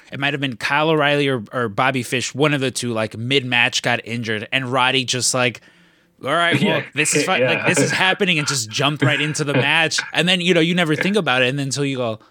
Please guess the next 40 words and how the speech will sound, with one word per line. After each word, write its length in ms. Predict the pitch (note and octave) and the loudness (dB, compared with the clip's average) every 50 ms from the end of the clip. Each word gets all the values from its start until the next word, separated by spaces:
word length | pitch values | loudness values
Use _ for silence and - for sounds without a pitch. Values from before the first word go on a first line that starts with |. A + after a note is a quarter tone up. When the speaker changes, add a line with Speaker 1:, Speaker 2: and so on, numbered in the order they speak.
| _ _ _ _ _ | _ _ _ _ _
Speaker 1:
"Huh." 260 | - - C#4+ C#4+ - - - _ _ _ _ _ | -4 0 0 0 0 -2 -6 _ _ _ _ _
Yeah, 220 | - G#3+ A#3 E3 | 0 2 4 4
it's 140 | C#3 C3 C3+ | 2 2 0
like, 160 | D#3 C#3 - - | 0 -2 0 0
I 120 | - D#3+ | 0 0
guess, 340 | D3+ F#3 F3+ F3+ E3+ - - | 2 2 2 2 2 0 0
you 80 | E3 E3+ | 2 2
know, 140 | D#3 C#3+ | 2 2
these 240 | C3 D3 D#3+ D3+ - | 0 0 -2 -2 -2
two 220 | - - E3+ E3+ D3 | -2 -2 -2 -2 -4
d-, 100 | C3+ - | -4 -8
do 360 | - C3 A#2+ C#3+ D#3+ F3+ F#3 | -12 -6 -2 0 0 0 2
sort 200 | D3+ D#3 D3 C3+ | 0 0 0 0
of 60 | B2+ | 0
make 180 | C#3 C3+ B2+ B2+ | -2 -2 -2 -4
a 80 | A#2+ | -4
good 240 | A#2 B2+ C3 A2+ - | -2 -2 -2 -2 -2
tag 320 | - A#2+ B2 C#3+ E3 C#3+ | -2 0 2 2 0 0
team. 260 | - A2+ G#2+ G#2 G#2+ G#2+ - - - - - - _ | -2 -4 -2 -2 -4 -4 -8 -14 -18 -18 -18 -10 _
But, 320 | - C3 B2+ B2 A2+ F#2+ - - - - - | 0 2 2 2 0 -2 -6 -20 -18 -8 -2
um, 520 | - C3 C3 C3 B2 A#2+ A#2+ A#2 A#2 - - _ | 0 2 2 2 0 -2 -4 -6 -8 -10 -8 _
yeah, 160 | - A#3+ G3+ | 0 0 2
having 220 | D#3 E3+ F3+ F#3+ E3+ | 2 4 2 2 2
trained 240 | - E3+ G3 A3 | 2 0 0 0
with 160 | G#3 F3+ - F3+ | 0 -2 -2 -2
Natty 280 | C#3+ C#3+ D3+ D#3 D#3 | -2 -2 -2 -2 -4
and 120 | C#3 B2+ - | -4 -4 -2
T 180 | B2 C#3+ D#3 | -2 0 0
J, 160 | C#3+ C#3 B2 | 0 0 0
like, 180 | A2+ A2+ A2 G2 | 0 0 0 0
what 120 | B2 C3 | 2 2
are 40 | D#3+ | 2
some 160 | E3 - F3+ | 2 2 0
fun 220 | C#3 - C#3+ C#3+ C#3 | 0 0 0 0 2
Natty 240 | C3+ C3 B2+ C3 C3 | 0 0 0 -2 -2
and 100 | B2+ - | -4 -4
T 140 | - B2+ | -4 -2
J 140 | A#2+ A#2+ A2 | 0 0 0
stories? 500 | G#2 - - A#2 B2+ C3+ C3 B2 A#2 G#2 | 0 0 2 2 4 4 4 4 2 -2
Because 560 | G#2 A2 - - A2+ A2 A2 G#2+ G#2 G#2 - | -4 -6 -4 -2 0 0 0 0 0 -2 -4